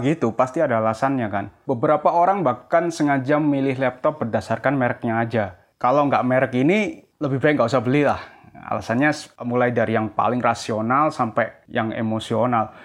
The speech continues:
Misalnya kualitas produk memang terbukti. Ini tergolong alasan rasional. Ada yang bilang laptop-laptop produk Apple atau MacBook masih berfungsi prima meskipun usianya sepuluh tahun. Klaim itu mungkin benar, karena harga Mac memang jauh lebih mahal dari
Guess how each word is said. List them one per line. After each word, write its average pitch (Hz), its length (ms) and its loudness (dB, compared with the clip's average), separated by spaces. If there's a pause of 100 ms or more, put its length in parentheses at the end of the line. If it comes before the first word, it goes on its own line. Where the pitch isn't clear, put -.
(160)
Misalnya 127 320 0
kualitas 131 640 0
produk 131 560 -2
memang 127 240 -2
terbukti. 127 560 -2
Ini 160 240 0
tergolong 131 400 2
alasan 123 320 0
rasional. 117 640 0
Ada 156 320 2
yang 170 80 0
bilang 185 240 2
laptop-laptop 143 960 -2
produk 127 400 0
Apple 131 480 2
atau 123 240 0
MacBook 120 640 -4
masih 151 320 0
berfungsi 143 480 0
prima 165 320 2
meskipun 139 480 0
usianya 135 640 0
sepuluh 123 320 -4
tahun. 117 400 2 (240)
Klaim 196 240 2
itu 214 160 2
mungkin 214 320 2
benar, 143 480 2
karena 156 320 2
harga 127 240 0
Mac 175 240 0
memang 165 480 0
jauh 156 560 4
lebih 139 320 0
mahal 135 480 0
dari 123 480 0